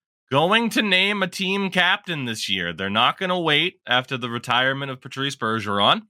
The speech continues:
That sound you just heard was me dying a little bit more on the inside. It's gotta be Brad Marchand or Charlie McAvoy.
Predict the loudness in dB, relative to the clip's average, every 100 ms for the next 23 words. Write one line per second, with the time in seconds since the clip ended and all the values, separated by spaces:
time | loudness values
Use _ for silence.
0 | _ _ _ _ _ _ _ -8 -2 0
1 | 0 0 -2 -2 -4 -2 0 0 -2 -2
2 | 0 2 2 2 0 -4 -6 -6 -6 -6
3 | -4 -2 -4 _ _ _ _ _ -2 0
4 | 2 0 2 4 2 0 _ _ _ _
5 | _ _ _ _ _ _ _ _ -2 0
6 | 0 2 2 0 4 4 2 0 0 0
7 | 2 0 0 0 0 0 0 -2 -4 -16